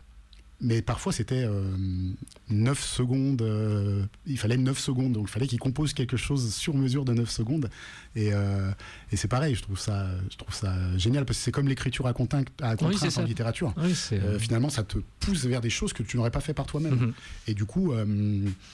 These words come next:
Speaker 1: il y a plein de, d'ailleurs, il y a plein de compositeurs dans le livre. Euh, je pense à Ta-, euh, Toru Takemitsu, ça me revient assez souvent, mais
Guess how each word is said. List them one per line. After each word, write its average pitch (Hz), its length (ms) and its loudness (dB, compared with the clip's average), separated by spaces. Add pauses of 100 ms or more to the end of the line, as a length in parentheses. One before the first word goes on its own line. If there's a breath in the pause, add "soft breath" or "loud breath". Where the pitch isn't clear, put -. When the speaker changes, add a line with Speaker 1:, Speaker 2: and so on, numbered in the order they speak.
(160 loud breath)
Speaker 1:
il 107 260 0
y 113 60 2
a 104 40 0
plein 135 160 0
de, 127 60 0
d'ailleurs, 110 220 2
il 98 60 0
y 92 40 0
a 90 40 0
plein 117 140 0
de 110 40 -2
compositeurs 101 540 0
dans 95 120 0
le 90 100 2
livre. 104 360 2 (460 loud breath)
Euh, 92 460 2 (420)
je - 100 -2
pense 104 160 0
à 101 60 2
Ta-, 123 140 -2 (100)
euh, 117 220 -2 (420)
Toru 110 240 0
Takemitsu, 107 480 0
ça 110 140 0
me 92 80 2
revient 95 160 2
assez 98 180 0
souvent, 127 300 2
mais 98 160 2